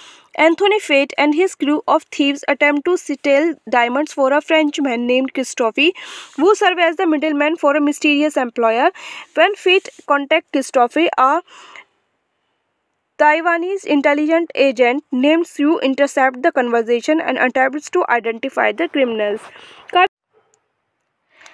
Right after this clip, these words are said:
हेलो गाइस, welcome back to my YouTube channel। कैसे हैं आप सब लोग? I hope आप सब बहुत अच्छे होंगे।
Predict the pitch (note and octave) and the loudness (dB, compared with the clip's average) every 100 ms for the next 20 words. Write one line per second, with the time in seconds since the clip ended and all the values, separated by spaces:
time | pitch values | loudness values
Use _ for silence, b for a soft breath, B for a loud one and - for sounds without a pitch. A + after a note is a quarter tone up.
0 | b - D#4 F4+ F4+ F4 F#4 - D#4 D#4 | b -2 0 4 4 4 0 -2 0 0
1 | C4+ B3+ C#4+ - E4 E4+ E4+ E4+ D#4+ E4 | 2 2 0 0 0 0 -2 -6 -4 0
2 | D4 D4 D4+ D4+ B3+ - C#4 C#4 C4+ - | 0 0 -2 -2 -2 0 -2 0 -2 -4
3 | C4 D4 D4+ C4+ B3 C4 D#4 D4+ - D4+ | -4 -2 0 -2 0 -2 0 -2 -2 -8
4 | A#3 A#3 C#4 D#4 E4 D#4 D4+ F4 | -8 -8 -8 -6 -4 -2 0 -2